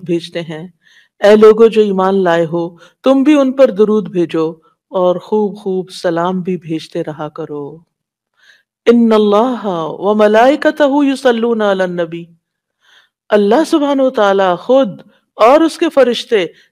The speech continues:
नबी सल्लल्लाहु अलैहि वसल्लम पर दुरूद भेजते हैं। अल्लाह सुब्हानहू व तआला दुरूद भेजते हैं, इसका क्या मतलब है? यानी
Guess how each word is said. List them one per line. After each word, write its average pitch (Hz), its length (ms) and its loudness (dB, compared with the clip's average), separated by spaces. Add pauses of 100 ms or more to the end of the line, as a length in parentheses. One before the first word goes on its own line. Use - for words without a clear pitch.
नबी 220 180 0
सल्लल्लाहु 185 460 -2
अलैहि 180 100 -4
वसल्लम 185 460 -6
पर 220 240 -4
दुरूद 175 380 -6
भेजते 165 360 -10
हैं। 170 380 -16 (1400)
अल्लाह 269 220 2
सुब्हानहू 294 380 0
व 294 80 -8
तआला 269 300 2
दुरूद 233 340 0
भेजते 214 340 -2
हैं, 240 100 -4
इसका 202 280 -4
क्या 220 200 -2
मतलब 220 420 -6
है? 247 220 -10 (680)
यानी 170 420 -6